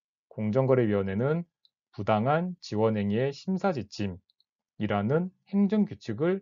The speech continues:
만들어놨습니다. 그중에 일부분을 같이 보도록 하겠습니다. 이 심사 지침은 공정거래법 및 같은 법 시행령에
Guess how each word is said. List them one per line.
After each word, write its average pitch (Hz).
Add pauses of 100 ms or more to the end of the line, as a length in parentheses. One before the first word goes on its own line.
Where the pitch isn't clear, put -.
만들어놨습니다. 87 (1120)
그중에 120
일부분을 160
같이 127
보도록 110
하겠습니다. 90 (1200)
이 117
심사 180
지침은 131 (460)
공정거래법 117
및 120 (220)
같은 127
법 123
시행령에 180